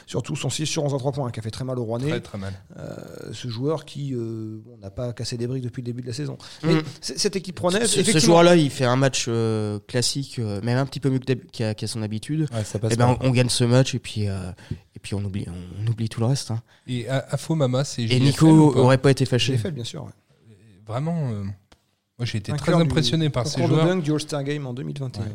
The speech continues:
Speaker 4: il a un
Speaker 2: Les,
Speaker 4: physique impressionnant,
Speaker 2: les,
Speaker 4: lui.
Speaker 2: les mecs, ils ont quand même joué, euh, allez, euh,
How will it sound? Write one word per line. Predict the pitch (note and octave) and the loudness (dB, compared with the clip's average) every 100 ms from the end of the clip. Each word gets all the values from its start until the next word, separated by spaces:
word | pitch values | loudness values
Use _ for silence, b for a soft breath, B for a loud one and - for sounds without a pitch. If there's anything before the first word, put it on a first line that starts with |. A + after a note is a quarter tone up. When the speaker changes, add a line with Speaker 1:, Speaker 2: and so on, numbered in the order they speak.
| G2+ | -4
Speaker 4:
il | G#2 | -2
a | |
un | |
Speaker 2:
Les, | G#2+ | -2
Speaker 4:
physique | B2+ A2+ - | -4 -6 -6
impressionnant, | G#2+ A#2+ - G#2+ | -4 -4 -2 -2
Speaker 2:
les, | F#2 | -2
Speaker 4:
lui. | A#2 | 0
Speaker 2:
les | C3 | 2
mecs, | C3+ E3+ E3+ | 2 2 0
ils | C3+ A#2 | -4 -4
ont | |
quand | A2 | -4
même | A#2 A#2 | -2 -2
joué, | A2 B2 C#3 C#3 | -2 -2 -2 -2
euh, | A#2 A2 G#2 G#2 G2+ G2+ F#2 | -2 -2 -4 -6 -6 -8 -10
allez, | G#2 G#2+ G#2+ | -8 -6 -6
euh, | F#2+ | -8